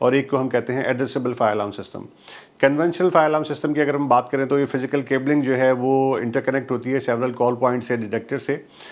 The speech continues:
और, अ, सिग्नल्स जो हैं उसी वायर के through, अ, बैक आ रहा होता है मेन कंट्रोल यूनिट के साथ।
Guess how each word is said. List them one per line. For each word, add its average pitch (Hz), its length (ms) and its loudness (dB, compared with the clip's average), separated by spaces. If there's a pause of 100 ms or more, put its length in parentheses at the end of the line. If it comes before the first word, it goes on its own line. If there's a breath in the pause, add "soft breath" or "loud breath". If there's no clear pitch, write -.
(200 loud breath)
और, 113 420 2
अ, 113 320 2
सिग्नल्स 131 380 0
जो 127 160 0
हैं 127 160 0
उसी 127 300 0
वायर 117 300 4
के 117 120 -4
through, 135 300 -2
अ, - 40 -4 (300)
बैक 117 360 -2
आ 117 100 4
रहा 117 100 2
होता 117 160 0
है 139 60 0
मेन 123 200 -2
कंट्रोल 113 360 -4
यूनिट 98 240 -6
के - 80 -14
साथ। 90 200 -10